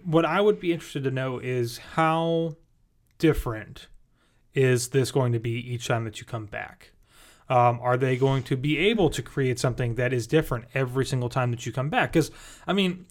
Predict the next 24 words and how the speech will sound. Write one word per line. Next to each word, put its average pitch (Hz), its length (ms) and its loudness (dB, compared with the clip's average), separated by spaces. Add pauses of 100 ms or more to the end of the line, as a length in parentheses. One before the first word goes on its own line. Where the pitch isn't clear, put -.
granted, 180 360 6
let's 165 180 4
say 156 160 4
that 147 160 2
it 135 100 2
is 135 200 4
extremely 123 380 -4
expensive, 127 720 -2
even 151 240 2
for 135 160 0
a 123 60 0
family 131 300 -2
of 110 80 -6
four 185 520 2 (240)
or 139 80 2
even 127 160 -2
for 117 120 -8
two 117 200 -4
adults 165 400 2
like 113 160 -8
Taylor 214 260 0
and 123 100 -2
I. 110 220 -6 (460)
Um, 123 460 0